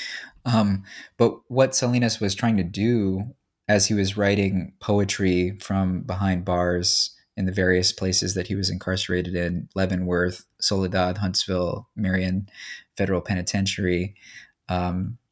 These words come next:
and he spent about twelve years in total in, in, in prison. Um, one of the things that he was doing was, was taking very seriously,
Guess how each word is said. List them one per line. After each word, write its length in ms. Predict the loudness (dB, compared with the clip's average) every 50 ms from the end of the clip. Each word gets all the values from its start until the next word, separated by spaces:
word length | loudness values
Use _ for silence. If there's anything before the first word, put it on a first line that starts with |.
| _ -2 0
and 80 | 0
he 60 | 0 0
spent 240 | 2 2 2 2
about 220 | 2 2 0 0 -2
twelve 280 | -2 -2 0 0 0
years 460 | -2 0 0 0 0 2 2 0 0 0
in 160 | -2 -4 -4
total 500 | -4 -2 -2 0 0 0 -2 -4 -6 -8 -8
in, 260 | -6 -6 -4 -4 -4 -4
in, 240 | -4 -4 -2 -4 -4 -4
in 160 | -6 -6 -6
prison. 500 | -4 -2 -2 -2 -2 -2 -2 -4 -6 -8 -12 _ _ _ -18 -16 -16 -16 -16 -18 -20 -20 -20 _ _ _ _ _
Um, 420 | -2 0 0 2 0 0 -2 -4 -10 _ -8
one 220 | -2 0 2 2
of 80 | 2 2
the 80 | 0
things 240 | 0 2 0 2 2
that 100 | 0 0
he 140 | 0 0 2
was 200 | 2 2 0 0
doing 440 | 0 0 2 2 2 2 2 0 0
was, 420 | -2 0 2 2 0 0 -2 -8 _ _ _ _ _ _ _ _ _ _ _ _ _ _ -16 -16 -16 -16 _ _ _ -4
was 480 | -2 0 2 4 4 2 2 0 -4 _ _ _ _ _ _ _ _ _
taking 420 | 0 2 2 2 4 2 0 0
very 320 | 2 2 2 4 4 2 2
seriously, 920 | 0 0 0 0 2 2 2 2 2 2 2 0 0 0 0 0 -2 -6